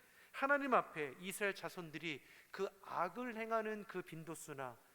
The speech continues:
그 죄악된 모습이 더욱더 커진다라는 것이죠.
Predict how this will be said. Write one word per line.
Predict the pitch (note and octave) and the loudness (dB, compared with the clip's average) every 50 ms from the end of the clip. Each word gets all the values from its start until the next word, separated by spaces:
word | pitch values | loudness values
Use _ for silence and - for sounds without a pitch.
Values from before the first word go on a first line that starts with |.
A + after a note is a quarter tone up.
| _ _ _ _ _ _ | _ _ _ _ _ _
그 | - - F3+ F#3+ F#3 F3 D3+ - | -8 -4 0 0 2 0 0 -4
죄악된 | - - - E3 F3+ F#3+ F#3 - - G3+ F#3 F3+ | -6 -6 -2 0 0 0 0 -2 -2 -4 -2 -2
모습이 | E3+ D3 C#3 - - D3+ D#3 D3 | -2 -4 -6 -6 -6 -8 -8 -4
더욱더 | - D#3 D#3 D#3 - - - G3 A#3 D4 C#4+ - - - - - - | 0 0 0 0 0 0 2 2 2 2 0 -4 -16 -20 -20 -18 -14
커진다라는 | - - - - C#4+ C4+ A#3 F#3+ D#3 D3 C#3 C#3+ C3+ | -12 -10 -10 -8 -8 -6 -6 -6 -6 -6 -6 -8 -10
것이죠. | A#2+ A2+ - - - - - | -12 -12 -14 -16 -18 -20 -20